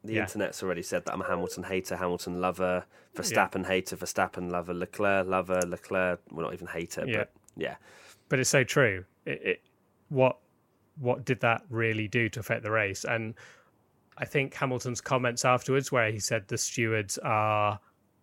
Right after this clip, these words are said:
Speaker 2: after, did he say they're after
Speaker 1: Trying
Speaker 2: me
Speaker 1: to
Speaker 2: or
Speaker 1: create more
Speaker 2: something?
Speaker 1: exciting
Speaker 2: Trying to,
Speaker 1: racing or
Speaker 2: yeah,
Speaker 1: something, wasn't it?
Speaker 2: I,
Speaker 1: Yeah.
Speaker 2: that's a, not a good thing to say, and I don't believe that is the case. But with, with incidents like that, it is very odd, isn't it,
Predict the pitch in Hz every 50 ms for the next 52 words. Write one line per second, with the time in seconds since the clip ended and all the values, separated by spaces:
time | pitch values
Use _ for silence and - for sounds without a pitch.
0 | _ _ _ _ _ _ _ _ _ _ - 127 123 139 - - _ - - 139
1 | 127 139 131 - - 143 135 131 127 - _ - - 107 - - 120 117 120 120
2 | 123 120 - - - 131 123 117 113 98 104 117 110 101 85 98 101 98 95 92
3 | - - 101 92 147 131 127 123 95 92 92 92 151 143 135 127 120 117 - -
4 | - 92 95 - 92 95 - 139 139 135 - - _ - - 165 147 143 135 -
5 | - 117 107 123 123 120 120 110 110 104 107 - 107 98 - 107 104 104 - 113
6 | 98 - 117 107 101 95 95 98 - _ - - 113 110 107 - 117 104 98 98
7 | - _ _ _ _ - - 110 107 104 104 101 - 110 104 101 - 110 107 -
8 | - 117 - - 131 117 107 101 - - _ - 110 104 107 - _ _ _ _
9 | _ _ _ _ _ _ _ _ _ _ _ _ _ - 123 113 104 - 120 117
10 | 107 - - - 160 131 120 - 127 110 110 110 - - 117 104 104 - - -
11 | 113 104 98 98 98 - 113 110 113 113 110 101 - - - 104 101 101 104 101
12 | 95 92 - 107 107 - - 104 104 107